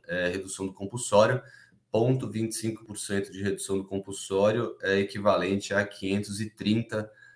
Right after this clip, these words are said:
bilhões de yuans injetados na economia, ou oitenta e três bilhões de dólares, né? Então, ponto vinte e cinco parece pouco, mas não é oitenta e três bilhões de dólares injetados, é, na, na, na economia chinesa aí por conta dessa redução do compulsório,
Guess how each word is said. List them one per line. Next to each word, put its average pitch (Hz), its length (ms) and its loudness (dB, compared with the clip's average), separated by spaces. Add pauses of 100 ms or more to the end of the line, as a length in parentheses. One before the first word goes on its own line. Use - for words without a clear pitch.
(120)
bilhões 104 720 2
de 101 140 0
yuans 101 720 0
injetados 98 480 0
na 95 100 0
economia, 110 680 2
ou 120 420 2
oitenta 110 420 -2
e 107 100 0
três 98 520 2 (380)
bilhões 104 520 2
de 113 80 0
dólares, 98 440 2
né? 90 140 -4
Então, 98 240 -4
ponto 101 300 -2
vinte 98 160 -4
e - 20 -4
cinco - 280 -8
parece 92 320 -4
pouco, 95 360 -6
mas 90 260 0
não 107 240 2
é 104 100 4
oitenta 107 440 0
e 104 60 -2
três 95 280 0
bilhões 92 320 -2
de 92 80 -6
dólares 87 640 0
injetados, 110 680 2 (340)
é, 90 380 0
na, 90 640 0
na, 82 460 -2
na 85 80 -6
economia 92 320 -6
chinesa 85 500 -4
aí 87 160 0
por - 220 -16
conta 85 240 -16
dessa 87 180 -10
redução 85 320 -12
do 85 80 -8
compulsório, 85 800 0